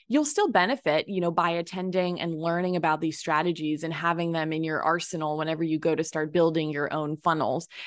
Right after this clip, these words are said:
And I do think that it still is beneficial for people to learn about all of the strategies that are out there.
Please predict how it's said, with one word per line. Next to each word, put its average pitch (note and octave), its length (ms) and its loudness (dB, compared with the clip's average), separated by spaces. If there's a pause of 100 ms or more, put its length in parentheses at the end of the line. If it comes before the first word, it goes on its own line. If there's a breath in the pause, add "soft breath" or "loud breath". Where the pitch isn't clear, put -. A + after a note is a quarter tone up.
And G#3 140 2
I G3+ 80 6
do B3 260 4
think A#3 280 -2
that F#3+ 200 0
it F3+ 180 -2
still A3+ 380 4
is G3 140 2
beneficial F#3+ 580 0
for F3 160 -4
people F3 320 -2
to E3+ 160 -6
learn G3 240 2
about E3 320 2
all F#3 200 4
of F3+ 100 -4
the F#3 60 -4
strategies F3 600 -2
that E3+ 240 0
are G3 320 4
out - 280 0
there. - 280 -2